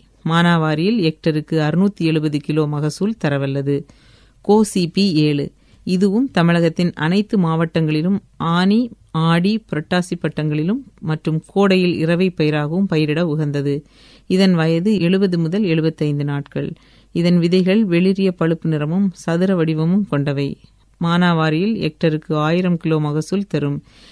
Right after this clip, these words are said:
இரவையில் ஹெக்டருக்கு ஆயிரத்தி அறுநூறு கிலோ ம-, வரை மகசூல் கிடைக்கும். வம்பன் ஒன்று. இந்த ரகம்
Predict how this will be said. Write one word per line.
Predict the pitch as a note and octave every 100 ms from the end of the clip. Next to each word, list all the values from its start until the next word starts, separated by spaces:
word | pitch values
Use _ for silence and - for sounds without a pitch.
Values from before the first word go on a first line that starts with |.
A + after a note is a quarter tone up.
| _
இரவையில் | F#3+ G#3 G3 G3+ A#3
ஹெக்டருக்கு | G3 D#3+ - E3 D#3+ E3
ஆயிரத்தி | D#3+ F3+ F#3 F#3
அறுநூறு | D#3+ D#3 E3 D3+
கிலோ | D3 F3
ம-, | E3 D3
வரை | - D3+ G3
மகசூல் | G3+ D3 D3+ - E3 E3
கிடைக்கும். | C#3+ C#3+ - D3 - _ _ _ _ _ -
வம்பன் | E3 F3+ F#3+ G3
ஒன்று. | - D3 C#3 C3 - - _
இந்த | F3 F3
ரகம் | D3+ D3 F#3+